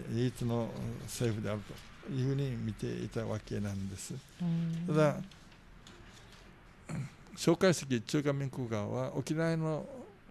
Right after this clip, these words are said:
Speaker 1: 沖縄の歴史的な問題については大変関心があって、
Speaker 2: うん。
Speaker 1: こう言ってますね。「琉球に対する総主権としての主張はしない。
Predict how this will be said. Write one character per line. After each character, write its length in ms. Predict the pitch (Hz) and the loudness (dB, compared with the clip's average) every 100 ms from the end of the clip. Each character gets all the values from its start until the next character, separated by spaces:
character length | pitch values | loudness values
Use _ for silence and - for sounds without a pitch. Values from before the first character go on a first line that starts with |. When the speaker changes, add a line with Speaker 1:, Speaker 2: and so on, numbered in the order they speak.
| - - - 151 | -18 -16 -8 -4
Speaker 1:
沖 160 | 131 | -2
縄 280 | 147 151 151 | 2 4 4
の 180 | 151 156 | 4 4
歴 220 | 131 139 | 6 4
史 120 | - | 2
的 220 | - 143 135 | -2 0 2
な 100 | 120 | 2
問 200 | 113 110 | 2 2
題 120 | 113 | 2
に 60 | 107 | 0
つ 100 | 110 | -2
い 60 | |
て 100 | 101 | 0
は 60 | 113 | 0
大 180 | 127 123 | 0 0
変 140 | 131 | 0
関 200 | - 120 | -2 -4
心 220 | 98 117 | -4 -4
が 80 | 101 | -4
あ 20 | |
っ 40 | 98 | -6
て、 220 | - 101 | -6 -6
Speaker 2:
う 20 | |
ん。 40 | - 165 156 151 - - - 165 | -2 -2 -2 -4 -10 -20 -12 -6
Speaker 1:
こ 120 | - | 0
う 20 | 156 | 0
言 0 | |
っ 40 | |
て 100 | 151 | 0
ま 80 | 104 | -4
す 100 | - | -2
ね。 200 | 110 107 - - - 147 147 | -4 -4 -10 -18 -2 0 8
「琉 220 | 147 170 | 8 8
球 200 | 165 175 | 8 6
に 100 | 160 | 6
対 260 | 143 127 | 4 4
す 120 | 110 123 | 4 4
る 140 | 131 | 2
総 300 | - 160 156 | 4 6 6
主 220 | 131 160 | 6 2
権 280 | 143 151 143 | 2 2 2
と 180 | 127 120 | 0 -2
し 80 | - | 0
て 100 | 120 | 0
の 120 | 117 | 0
主 100 | - | -2
張 240 | - 117 | 0 2
は 100 | 107 | 2
し 160 | 98 - | 0 -2
な 120 | 110 | 0
い。 100 | 107 | -2